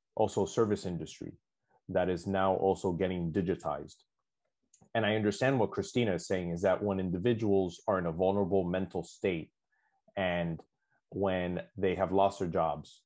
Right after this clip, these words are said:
and when they're depressed, their, their scapegoat is to, is to join,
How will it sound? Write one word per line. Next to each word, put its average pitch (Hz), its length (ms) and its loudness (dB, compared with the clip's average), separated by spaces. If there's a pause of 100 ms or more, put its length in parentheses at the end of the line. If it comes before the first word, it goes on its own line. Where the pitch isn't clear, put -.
(140)
and 87 200 -2
when 87 180 0
they're 82 120 -2
depressed, 85 720 -2 (640)
their, 90 640 2
their 98 160 2
scapegoat 87 720 -2 (100)
is 90 220 -4 (100)
to, 87 340 -2 (360)
is 87 220 -4
to 92 180 -2
join, 92 500 0